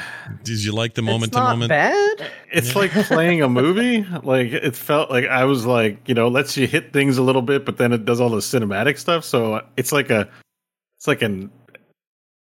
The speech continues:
Speaker 3: like, am I watching it or am I really playing it? I never really felt like I was playing it, but,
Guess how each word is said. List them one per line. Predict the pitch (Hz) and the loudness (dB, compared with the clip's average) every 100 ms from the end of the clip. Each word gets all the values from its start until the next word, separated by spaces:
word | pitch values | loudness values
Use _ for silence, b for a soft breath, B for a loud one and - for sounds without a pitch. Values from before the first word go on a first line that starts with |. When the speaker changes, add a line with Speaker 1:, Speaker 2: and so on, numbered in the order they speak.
| _ _ _ - - _ _ _ _ _ - | _ _ _ -20 -20 _ _ _ _ _ -20
Speaker 3:
like, | 117 | -6
am | 123 | -2
I | 113 | 0
watching | 104 143 180 - 220 | 2 0 0 -2 -2
it | 220 - | -2 -2
or | 120 | -2
am | 110 113 | 0 2
I | |
really | 117 117 | 2 -2
playing | 104 - 139 165 | -2 0 0 0
it? | 180 - | -2 0
I | |
never | 156 160 | 0 2
really | 165 135 | 2 0
felt | 156 | 0
like | 123 113 | 0 0
I | |
was | 104 - | -2 -2
playing | - 127 107 | 0 2 0
it, | 98 | -2
but, | 151 143 143 | 0 0 -2